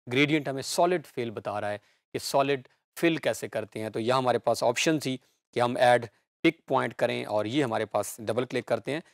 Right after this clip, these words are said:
तो हमारा कलर अप्लाई होगा। ग्रेडियंट के साथ एसोसिएटेड हमने कहा इस पर क्लिक करें और एचई हम एंटर कर दें तो ये हमारे पास और ऑप्शंस भी मौजूद थे। और हमने बात की थी सेपरेट हैचेस की, जो कि बहुत इंपॉर्टेंट कमांड है, आपने आगे जाके इसको इस्तेमाल भी करना है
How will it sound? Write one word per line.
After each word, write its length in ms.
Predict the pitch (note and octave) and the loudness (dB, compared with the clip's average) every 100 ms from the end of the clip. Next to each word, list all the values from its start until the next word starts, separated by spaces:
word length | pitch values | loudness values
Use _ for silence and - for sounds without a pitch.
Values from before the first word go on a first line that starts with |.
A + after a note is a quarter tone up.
| _ - | _ -6
तो 80 | A2+ | -2
हमारा 220 | A2+ A#2+ - | 0 0 2
कलर 180 | D3 D3+ | 2 4
अप्लाई 320 | A#2+ A2 G#2+ | 0 -4 -4
होगा। 140 | G#2 A2 | -4 -4
ग्रेडियंट 380 | B2+ C#3 E3 | -2 0 0
के 100 | D#3+ | -2
साथ 280 | D3+ D3+ D3 | -2 -2 -2
एसोसिएटेड 640 | C#3+ D3+ - C#3 B2+ D#3 | -6 -10 -6 -6 -4 -4
हमने 240 | B2+ B2+ C3 | -4 -4 -2
कहा 140 | B2+ | 0
इस 120 | B2 | 0
पर 260 | - B2 B2 | -2 -6 -6
क्लिक 320 | - B2+ C3 | -4 -4 -2
करें 180 | C3+ C3 | 0 0
और 120 | A#2+ | 0
एचई 520 | A#2 C3 - - B2+ A#2+ | 0 0 -2 -6 -4 -2
हम 180 | A2 | -4
एंटर 260 | A2 B2+ D3 | -6 -4 -2
कर 200 | C#3 B2 | 2 2
दें 140 | C3 F3+ - _ _ - | 2 -6 -12 _ _ -2
तो 60 | |
ये 140 | C#3+ F#3+ | 4 4
हमारे 240 | C#3+ C3+ | 4 2
पास 320 | B2 B2+ C3+ - _ _ | 4 4 2 -4 _ _
और 200 | E3 F#3 | 6 8
ऑप्शंस 260 | D3 - C#3+ | 6 2 -4
भी 80 | C#3 | -2
मौजूद 360 | A#2+ A#2 C3+ - | -2 -2 -6 -4
थे। 120 | B2+ B2+ _ - | -4 -4 _ -4
और 100 | A#2+ | -2
हमने 160 | C#3 C3 | 0 0
बात 260 | C3 - | 2 0
की 100 | - | -2
थी 100 | D3+ | -8
सेपरेट 520 | D3 - D3+ - D3 | -4 -2 -2 -4 -8
हैचेस 280 | A#2 A2+ C3 | -6 -8 -8
की, 100 | C3 | -6
जो 100 | C#3+ | -8
कि 80 | A#2+ | -6
बहुत 300 | A#2+ C3+ E3 | -4 -2 -2
इंपॉर्टेंट 420 | D3 B2 A#2 C3 | -4 -4 -4 -6
कमांड 360 | B2+ A#2 A#2 A2+ | -8 -6 -6 -2
है, 60 | A2+ | -2
आपने 260 | A2 A2+ | -2 -4
आगे 200 | A2 A2 | -6 -6
जाके 240 | A2 G#2+ A2+ | -8 -8 -10
इसको 260 | - - | -12 -12
इस्तेमाल 420 | G#2 - G#2+ B2+ | -12 -10 -4 -4
भी 100 | C#3 | -4
करना 280 | C3+ B2 A#2 | -8 -8 -6
है 120 | A#2 | -10